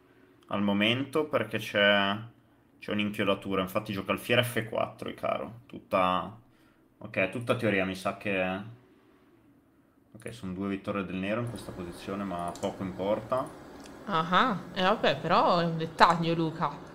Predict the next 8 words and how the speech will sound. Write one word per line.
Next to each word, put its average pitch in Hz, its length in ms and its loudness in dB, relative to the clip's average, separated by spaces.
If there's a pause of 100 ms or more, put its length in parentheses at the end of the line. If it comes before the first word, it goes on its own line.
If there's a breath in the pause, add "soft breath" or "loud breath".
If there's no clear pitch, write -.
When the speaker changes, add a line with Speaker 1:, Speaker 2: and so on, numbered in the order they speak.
Speaker 2:
<laughs> - 1600 2
Speaker 1:
Ah, 104 180 8
mi 226 140 10
sa 170 220 8
Speaker 2:
Insomma. - 20 2
Speaker 1:
che 107 640 6 (880)
Speaker 2:
No? 180 600 6
Pareggiano? 185 840 6